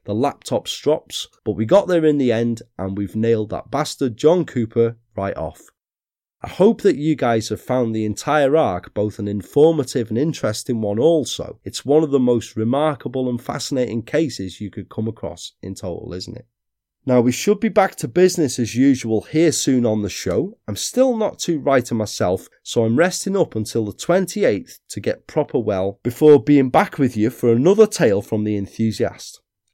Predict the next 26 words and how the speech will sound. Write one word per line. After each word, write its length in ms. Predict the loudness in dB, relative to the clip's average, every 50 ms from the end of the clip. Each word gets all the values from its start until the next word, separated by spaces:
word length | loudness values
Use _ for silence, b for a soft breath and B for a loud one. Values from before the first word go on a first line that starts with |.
| _ -4
I'll 120 | -2 0 2
wrap 280 | 4 4 4 4 4
up 160 | 2 2 2
here 220 | 2 2 4 4 4
now, 420 | 2 0 0 -2 -2 -2 -4 -6 _ _ _
but 160 | -4 -4 -2 2
by 120 | 4 6
all 220 | 6 6 6 4
means, 400 | 2 2 0 0 0 -2 -6 -6
get 180 | -2 -2 -2 0
in 100 | 0 -2
touch 340 | 0 0 -2 -2 -2 -4 -8
with 100 | -6 -6
the 60 | -6
show 320 | -6 -2 2 2 2 2
should 300 | 2 0 -4 -4 -4 -4
you 80 | -4 -4
wish 240 | -2 -2 -4 -4 -6
to 240 | -6 -4 -4 -4 -4
through 260 | -8 -10 -6 -2 0
any 220 | 0 0 0 0 -2
of 80 | -2
the 80 | -4 -4
social 400 | -2 0 0 0 0 -2 -4 -2
media 400 | -2 0 -2 -2 -2 -2 -2 0
links. 460 | 0 0 -2 -2 -4 -6 -10 -14 -14